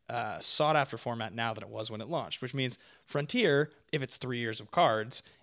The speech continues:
is a lot closer to where Modern was when Modern started in the first place. And I can see where people are thinking, like,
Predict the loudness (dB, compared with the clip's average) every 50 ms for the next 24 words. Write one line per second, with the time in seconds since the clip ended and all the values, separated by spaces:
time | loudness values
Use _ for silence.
0 | _ _ -2 0 0 0 0 2 2 4 4 2 2 0 -2 0 0 2 2 2
1 | 2 0 0 0 0 0 0 0 0 -2 -2 0 4 6 6 6 6 4 2 0
2 | -4 -4 -4 -2 -2 -4 -4 -4 -4 -4 -4 -4 -4 -6 -8 -10 -8 -4 -2 0
3 | 0 0 -2 -4 -6 -6 -4 -4 -4 -4 _ _ _ _ _ _ -2 0 0 0
4 | 0 -2 -2 -2 -2 -2 0 0 2 2 2 2 2 0 -2 -2 2 2 4 4
5 | 2 0 -2 -2 -2 -2 0 -2 -4 -4 -4 -4 -2 -2 -2 0 0 0 0 0
6 | -2 -2 -4 -6